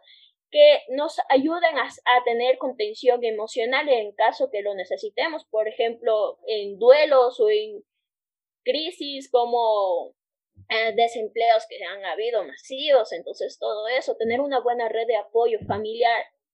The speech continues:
o de amigos en general, ayuda también a la, que la persona no decaiga.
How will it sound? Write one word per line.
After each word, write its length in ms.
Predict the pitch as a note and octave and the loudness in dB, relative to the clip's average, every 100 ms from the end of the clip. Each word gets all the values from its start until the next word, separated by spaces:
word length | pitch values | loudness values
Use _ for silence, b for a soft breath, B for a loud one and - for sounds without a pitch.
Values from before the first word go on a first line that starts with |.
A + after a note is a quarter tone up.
| _ | _
o 280 | A3+ A#3+ B3 | 6 8 8
de 120 | G3 | 6
amigos 680 | F#3 A3+ F4+ C4+ G3 G3 - | 2 -2 -6 -2 0 -2 -4
en 160 | G#3+ G3 | -12 -8
general, 580 | G#3 G#3 G3+ A3+ C4+ C#4 b b b - | -4 -4 -2 2 2 0 b b b -2
ayuda 360 | A#3+ C#4+ D#4 D#4 | -2 0 -2 -2
también 580 | A#3 A3 A#3 A#3 B3 | -6 -6 -6 -6 -4
a 140 | G#3+ F3+ | -2 -2
la, 160 | - - | -2 0
que 80 | A3 | 2
la 160 | A3 | 2
persona 360 | A3 - B3+ C4 | 0 -2 -2 0
no 180 | A#3+ A3+ | 0 -2
decaiga. 500 | G#3 - C4 C4 | -2 2 4 2